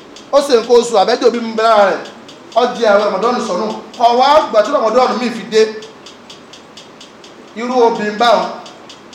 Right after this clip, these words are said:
tí Ramadan mi ti bá wọn, tó bá padà fẹ́ gba àwẹ̀ yẹn padà, àwọn mọ̀ ni yóò tún àwẹ̀ yẹn gbà lẹ́yìn Ramadan kejì, yóò tún wá bọ́ aláìní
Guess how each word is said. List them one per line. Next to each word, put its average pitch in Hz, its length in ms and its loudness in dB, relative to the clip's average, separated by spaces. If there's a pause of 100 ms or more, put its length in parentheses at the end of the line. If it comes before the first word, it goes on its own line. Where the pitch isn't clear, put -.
tí 302 80 -12
Ramadan 254 400 0
mi 254 140 -8
ti - 140 -14
bá 233 140 0
wọn, 208 200 2 (460)
tó 302 100 2
bá 320 100 4
padà 247 240 2
fẹ́ 240 380 -2
gba 226 100 0
àwẹ̀ 196 400 2
yẹn 220 180 -2
padà, 208 360 2 (340)
àwọn 247 260 0
mọ̀ 294 120 2
ni 254 180 -6
yóò 330 380 4
tún 269 100 -10
àwẹ̀ 294 400 2
yẹn 240 160 -4
gbà 214 100 2
lẹ́yìn 262 160 0
Ramadan 247 380 -2
kejì, 226 240 -10 (340)
yóò 302 320 4
tún 233 120 -8
wá 220 120 2 (220)
bọ́ 269 100 2
aláìní 240 720 2